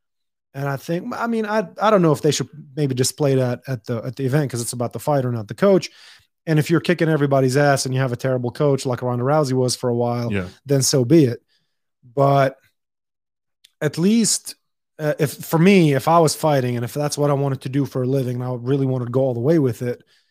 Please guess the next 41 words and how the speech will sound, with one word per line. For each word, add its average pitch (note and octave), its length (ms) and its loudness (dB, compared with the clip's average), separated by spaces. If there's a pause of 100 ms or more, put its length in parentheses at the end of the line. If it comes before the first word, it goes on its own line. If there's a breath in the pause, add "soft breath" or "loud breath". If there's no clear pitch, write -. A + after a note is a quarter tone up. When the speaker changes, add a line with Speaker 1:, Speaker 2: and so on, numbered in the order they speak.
(240)
Speaker 1:
if - 120 -6
I E3+ 80 4
walked D#3+ 360 4
into C#3 200 -2
a B2+ 100 -6
gym C3+ 380 -4
to - 120 -8
select C3+ 380 -6
a B2 40 -10
coach C3+ 320 -4
to - 80 -16
train D#3 260 -4
with, B2 220 -4
I'd C#3 160 -8
ask C3+ 320 -6
them A#2+ 140 -6
for B2 120 -8
their G#2+ 140 -10
record. C3 460 -10 (500)
I'd C#3 140 -2
wanna C#3 180 0
know D3 160 4
what C3+ 380 2
percentage D3+ 460 -2
of B2+ 60 -2
the B2+ 80 -2
time B2+ 480 -6
are A#2+ 140 -8
they A#2 100 -4
winning. B2+ 320 -6
And D#3 80 -4
I G3 60 -2
feel B3+ 180 -6
like A3+ 220 0
probably F3 280 2
a C#3+ 40 0
good C#3 180 -4
percentage C#3 460 -6
is A#2 100 -6
anything C3 340 -6
over, B2+ 420 -2